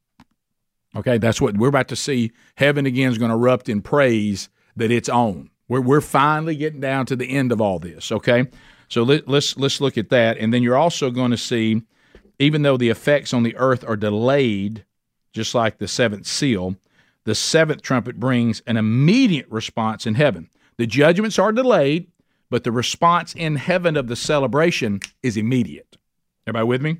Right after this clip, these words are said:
Okay. So, so, I mean, there's gonna be loud voices, as we just heard.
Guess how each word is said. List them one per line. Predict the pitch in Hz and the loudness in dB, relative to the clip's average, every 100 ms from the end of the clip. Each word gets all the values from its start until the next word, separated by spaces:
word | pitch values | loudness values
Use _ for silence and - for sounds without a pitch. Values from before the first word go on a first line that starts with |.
| - _ _ | -10 _ _
Okay. | 98 123 127 - _ _ - - - | -8 -4 -4 -6 _ _ -20 -20 -10
So, | - 139 127 131 | 2 4 4 0
so, | - 135 123 120 | 0 2 2 0
I | 120 | -2
mean, | 123 120 120 - | 0 0 0 -2
there's | 131 151 156 | 0 0 0
gonna | 147 | -2
be | 135 131 | -2 -2
loud | 120 120 135 147 160 143 | -2 0 0 2 0 0
voices, | 127 147 156 160 160 165 - | 2 2 2 -2 -6 -8 -10
as | 110 | -8
we | 120 | -6
just | 120 123 | -4 -2
heard. | - 135 143 | 0 0 0